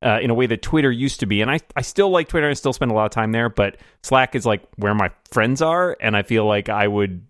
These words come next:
like to keep that. So I hope,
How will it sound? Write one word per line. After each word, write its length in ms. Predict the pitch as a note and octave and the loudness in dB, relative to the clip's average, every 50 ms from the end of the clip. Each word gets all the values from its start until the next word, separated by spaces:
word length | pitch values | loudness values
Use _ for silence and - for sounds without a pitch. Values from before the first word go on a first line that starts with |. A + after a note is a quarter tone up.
| - - - | -20 -10 -8
like 300 | B2+ A2 G2+ A2 G#2 - | -2 0 0 0 0 -2
to 100 | - G2 | -6 -8
keep 300 | - - - G#2 F2+ - | -8 -6 -6 -6 -6 -6
that. 520 | F#2 F2+ F#2+ F#2 E2 D#2 - - - - - _ - | -4 -2 -2 -2 -2 -4 -8 -16 -20 -20 -20 _ -6
So 280 | - A2 G2 F#2 F2 - - - - - - - - - - | -4 -2 -2 -2 -4 -8 -14 -20 -20 -20 -20 -20 -10 -4 -2
I 60 | - | -2
hope, 360 | - - D3 D3+ D3 - - | 0 2 2 2 2 0 -2